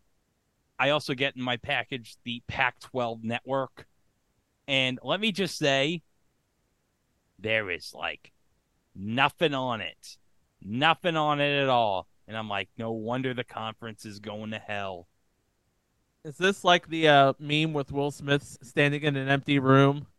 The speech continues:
Speaker 1: Pretty much, except instead of Will Smith, it's Washington State and Oregon State.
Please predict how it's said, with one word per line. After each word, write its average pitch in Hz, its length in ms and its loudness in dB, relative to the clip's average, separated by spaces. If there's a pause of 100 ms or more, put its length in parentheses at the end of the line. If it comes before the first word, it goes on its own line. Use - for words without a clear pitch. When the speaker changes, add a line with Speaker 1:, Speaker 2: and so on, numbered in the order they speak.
(1900)
Speaker 1:
Pretty 143 240 8
much, 131 400 8
except 127 400 6
instead 127 300 2
of 117 100 2
Will 113 180 2
Smith, 117 380 0
it's 104 140 -8
Washington 113 600 2
State 117 340 2
and 110 80 -2
Oregon 98 400 -2
State. - 540 -2